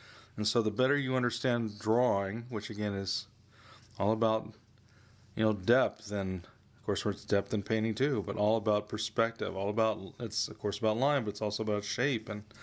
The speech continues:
and value and all these, you know, basic relationships, and those are the same things we have to have going on when we're painting. And again, we're still just getting this roughed in. So, so as we look at this,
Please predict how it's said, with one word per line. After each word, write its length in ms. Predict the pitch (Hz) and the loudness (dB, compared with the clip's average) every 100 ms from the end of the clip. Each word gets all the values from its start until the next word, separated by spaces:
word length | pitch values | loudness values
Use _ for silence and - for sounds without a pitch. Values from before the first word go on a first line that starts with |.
| - - - - | -18 -20 -20 -6
and 160 | 101 92 | -4 0
value 680 | 110 131 143 131 104 92 | 2 4 2 2 0 0
and 180 | 92 92 - - - - - | -4 -6 -12 -20 -20 -20 -6
all 220 | 110 117 | 2 2
these, 320 | 120 117 110 113 | 4 4 4 2
you 60 | |
know, 80 | 107 | -2
basic 420 | 95 110 117 - | 2 2 2 -2
relationships, 680 | 120 123 131 120 104 117 - | 0 2 2 -2 -4 -4 -2
and 80 | 110 | -4
those 160 | 101 | -4
are 40 | 95 | -4
the 60 | |
same 300 | 92 - 127 | -2 0 -2
things 540 | 123 117 107 107 - - - - - - - - - - | 0 0 0 -2 -4 -10 -14 -20 -20 -20 -20 -20 -18 -6
we 120 | 101 | -2
have 160 | 101 | -2
to 120 | - 107 | 0 -2
have 100 | 95 | 0
going 280 | 101 95 | 0 2
on 300 | 95 92 92 90 - - | 2 0 -2 -8 -18 -12
when 120 | 95 | -8
we're 80 | 92 | -8
painting. 500 | - 104 101 98 - - - - - - - - - - | -4 -2 -2 -4 -6 -16 -20 -20 -20 -20 -18 -16 -16 -2
And 80 | 127 | 2
again, 220 | 127 127 | 2 2
we're 80 | 131 | 0
still 260 | - 214 | 2 2
just 220 | 202 135 | 2 -2
getting 200 | - 135 | 0 0
this 200 | 123 113 | 2 0
roughed 360 | 113 110 107 107 | 2 2 2 -2
in. 200 | 101 92 | -4 -4
So, 300 | - 113 104 110 - 117 | -4 -2 -2 -2 -8 -8
so 280 | - 110 | 0 2
as 120 | 104 104 | 2 0
we 100 | 104 | 0
look 220 | 113 123 | 2 0
at 120 | 117 | 0
this, 460 | 117 110 104 - | 2 2 0 -4